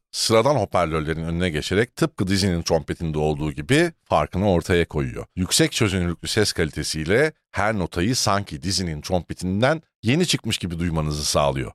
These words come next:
Müziğin sınırlarını zorlayan bu hoparlörlerle cazın her köşesini keşfedebilirsiniz. Çünkü yenilik sesin doğasında var. Bu hoparlörler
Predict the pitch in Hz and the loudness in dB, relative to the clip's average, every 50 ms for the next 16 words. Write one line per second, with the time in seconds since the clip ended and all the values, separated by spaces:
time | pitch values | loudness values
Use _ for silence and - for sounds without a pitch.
0 | _ - 90 101 127 147 139 139 160 151 143 139 123 - - 127 117 113 107 107 | _ -4 0 4 4 4 4 4 4 4 4 4 4 2 2 4 4 4 6 4
1 | 110 110 107 92 110 101 98 95 95 95 95 95 92 90 90 147 165 139 104 - | 4 4 2 2 4 4 6 6 6 4 4 4 0 0 4 4 6 4 4 2
2 | - 85 80 78 78 78 76 76 80 78 76 78 82 101 117 127 120 - - - | 2 0 0 2 0 0 0 2 2 2 2 2 4 4 4 2 0 0 0 0
3 | 95 90 87 98 92 85 80 95 110 120 110 - 95 82 - 87 80 - 87 87 | 0 2 2 0 -2 -2 -2 0 0 0 0 -2 -4 -4 -2 -2 -2 -2 -2 -2
4 | 85 - 82 78 - - 80 73 71 71 65 65 67 65 - - 73 69 65 - | -2 -2 -2 -2 -2 -2 -4 -2 -2 -4 -4 -6 -8 -8 -6 -8 -8 -8 -8 -8
5 | - - 113 101 92 92 80 71 82 85 90 92 87 98 131 135 - - - _ | -6 -6 -6 -4 -4 -6 -4 -2 0 0 2 2 2 2 2 0 0 -6 -14 _
6 | - - - 69 67 - - 87 85 73 71 65 62 - - - 64 60 - - | -14 -10 -8 -6 -4 -4 -4 -2 -2 -2 -2 -4 -2 -4 -4 -6 -6 -8 -14 -14
7 | - - - - - - _ - 156 151 117 104 - - 92 90 87 82 82 80 | -14 -14 -14 -14 -14 -12 _ 2 4 4 4 4 4 4 2 4 4 4 4 4
8 | 85 104 123 143 156 139 - | 4 4 4 4 2 0 -6